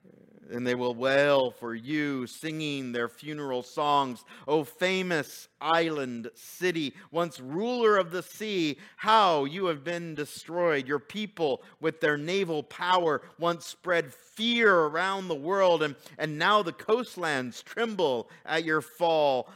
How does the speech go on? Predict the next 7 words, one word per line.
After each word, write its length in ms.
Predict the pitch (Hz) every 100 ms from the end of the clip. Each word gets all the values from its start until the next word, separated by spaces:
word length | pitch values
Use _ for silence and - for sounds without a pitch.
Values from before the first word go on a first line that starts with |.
| _
The 140 | 156 175
islands 580 | 160 180 202 190 170 143
are 140 | 151
dismayed 880 | 151 147 - 170 185 190 180 160 143
as 220 | 127 120
you 100 | 127
disappear." 920 | 117 123 127 131 - 113 104 90 73